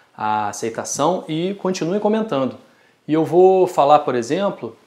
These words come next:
hoje sobre um comentário, né, que foi a Lucinéia, que pediu pra eu fazer um vídeo sobre o descolamento de retina, o pós-operatório, mas pra quem usa faixa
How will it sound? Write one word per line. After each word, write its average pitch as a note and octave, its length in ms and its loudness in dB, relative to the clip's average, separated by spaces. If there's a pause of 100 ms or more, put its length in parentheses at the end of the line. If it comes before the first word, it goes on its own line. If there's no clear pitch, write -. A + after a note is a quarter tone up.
(240)
hoje D3+ 300 2
sobre F3+ 800 -2
um F#3 160 -6
comentário, G3 640 2 (260)
né, D#3+ 220 -6
que F#3 140 -6
foi E3+ 180 0
a D#3+ 40 4
Lucinéia, F3+ 580 0
que D#3+ 100 -8
pediu E3 320 -4
pra G3 140 -4
eu - 20 -4
fazer F3 240 -2
um D#3+ 140 -2
vídeo F#3 260 -4
sobre F3+ 320 -4
o F#3 80 -2
descolamento E3+ 800 -4
de B2+ 80 -8
retina, C3+ 420 -4
o B2+ 40 -2
pós-operatório, D3 1080 2 (320)
mas D#3 180 -8
pra F3 160 -4
quem E3+ 220 -4
usa F3+ 400 0 (220)
faixa G#3+ 800 -2